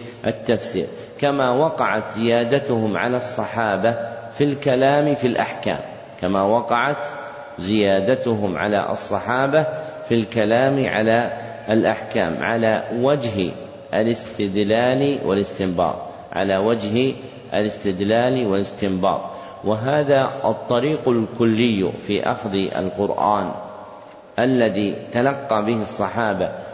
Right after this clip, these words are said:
ثم تلقى به التابعون، وهو الجمع بين ضبط الألفاظ والمباني وفهم المقاصد والمعاني،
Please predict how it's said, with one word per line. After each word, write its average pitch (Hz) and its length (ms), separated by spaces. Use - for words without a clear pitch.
ثم 131 360
تلقى 117 640
به 117 480
التابعون، 113 1000
وهو 113 380
الجمع 92 560
بين 110 520
ضبط 120 600
الألفاظ 104 960
والمباني 107 960
وفهم 127 560
المقاصد 107 1080
والمعاني، 120 1000